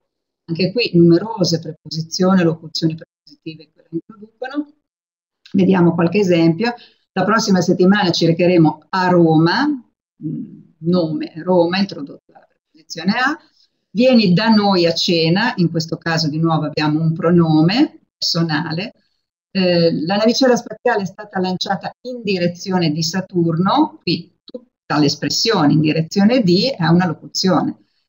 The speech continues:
ehm, prepositiva e introduce appunto il complemento in direzione di Saturno, il complemento di moto a luogo. E ancora in questo caso l-, l'avverbio, l'avverbio qui,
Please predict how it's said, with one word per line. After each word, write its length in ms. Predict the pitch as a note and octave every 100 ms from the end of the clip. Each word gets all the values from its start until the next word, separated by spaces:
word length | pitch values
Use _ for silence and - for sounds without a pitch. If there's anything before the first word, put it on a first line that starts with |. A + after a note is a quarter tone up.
| _
ehm, 1120 | E3+ E3+ E3 E3 D#3+ D#3 D#3+ D3+ D3 C#3+ C#3 -
prepositiva 800 | - - F3 A#3 G3 F#3+ F#3 - -
e 220 | E3+ E3
introduce 680 | E3+ D#3+ G3 G#3 C#3+ D3 -
appunto 340 | D3+ D3 D3
il 80 | D3
complemento 540 | - - - C#3+ - -
in 120 | F#3
direzione 420 | D#3+ D3+ - E3
di 80 | D3+
Saturno, 460 | E3 A3+ D3+ D3+ E3+
il 80 | -
complemento 520 | - - C#3 D#3 D#3+
di 120 | D#3
moto 320 | D#3 E3 -
a 20 |
luogo. 440 | C#3 C3+ - - _ _ _ _ _ _ _ _
E 200 | G3 E3+
ancora 500 | D#3+ D#3+ D#3+ F3+ D#3+
in 120 | E3
questo 300 | F#3+ G3+ D4+
caso 640 | A3 E3+ E3+ F3 A#3+ A#3 -
l-, 360 | D#3 D3+ D3+ E3+
l'avverbio, 720 | F#3 E3 E3 D3 D#3+ D#3+ G3
l'avverbio 500 | G#3 D3+ C#3+ D#3 G#3
qui, 600 | - F#3 F3 E3 - -